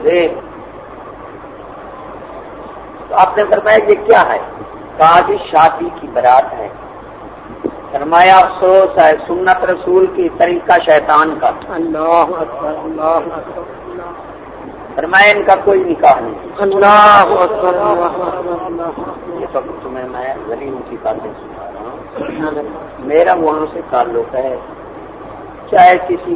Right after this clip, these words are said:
Speaker 1: کو بھائے، چاہے کسی کو نہ بھائے، میں بیان حقیقت کرتا ہوں۔
Speaker 2: سبحان اللہ۔
Speaker 1: بے شک، بے شک، بے شک، بے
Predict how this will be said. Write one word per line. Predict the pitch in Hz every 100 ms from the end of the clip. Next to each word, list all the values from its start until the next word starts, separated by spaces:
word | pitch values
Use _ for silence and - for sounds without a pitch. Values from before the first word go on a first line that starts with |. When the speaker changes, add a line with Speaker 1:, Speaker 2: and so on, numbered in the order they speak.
| -
Speaker 1:
کو | 160 143 147
بھائے، | 143 151 139 -
چاہے | 160 151 147 - -
کسی | - - - 147
کو | 123
نہ | 110 117 131 123
بھائے، | 123 120 113 95 - - - - - - - - - 131
میں | 160 180
بیان | 165 208 214 196
حقیقت | 175 - 180 156 - -
کرتا | - -
ہوں۔ | -
Speaker 2:
سبحان | 151 - 175 170
اللہ۔ | 165 160 170 165
Speaker 1:
بے | 165
شک، | 170 165 -
بے | 226 226 208
شک، | - - 214 202 - -
بے | 185 196
شک، | 208 214 277 269 247
بے | -